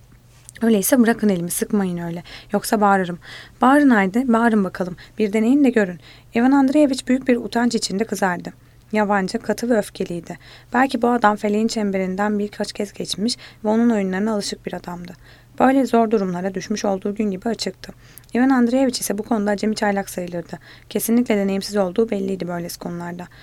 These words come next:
Dar ve karanlık yerde ümüğünden sıkıyorlar gibiydi. Öyle hissediyordu kendini ama ne yapsın? Elinden başka bir şey gelmiyordu. Yere upuzun uzanarak kımıldamaksızın yatmak durumundaydı. Sessizce boyun eğdi. Kadının kocası az sonra,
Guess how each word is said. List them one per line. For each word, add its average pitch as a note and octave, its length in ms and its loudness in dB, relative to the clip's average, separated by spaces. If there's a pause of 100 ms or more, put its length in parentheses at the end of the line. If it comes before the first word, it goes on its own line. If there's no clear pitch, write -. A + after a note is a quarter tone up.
(200)
Dar B3 180 2
ve B3 80 2
karanlık G3+ 500 -2
yerde F3 260 -4
ümüğünden G3+ 420 -2
sıkıyorlar F#3 500 -6
gibiydi. F3+ 400 -14 (440)
Öyle C#4+ 200 6
hissediyordu F3 580 -2
kendini F3+ 340 -8
ama A3 140 0
ne A#3 100 2
yapsın? C4+ 400 -2 (320)
Elinden G#3+ 340 0
başka G3+ 300 -4
bir F3 80 -6
şey G#3+ 240 -4
gelmiyordu. F3+ 580 -6 (520)
Yere B3 160 6
upuzun C#4 360 4
uzanarak A#3+ 480 4
kımıldamaksızın G#3+ 720 -2
yatmak G3+ 440 -4
durumundaydı. E3+ 600 -8 (260)
Sessizce B3 540 -2
boyun G3 220 -2
eğdi. F3 300 -10 (140)
Kadının A3 340 0
kocası F#3+ 400 -4
az A3+ 160 -2
sonra, F#3 460 -6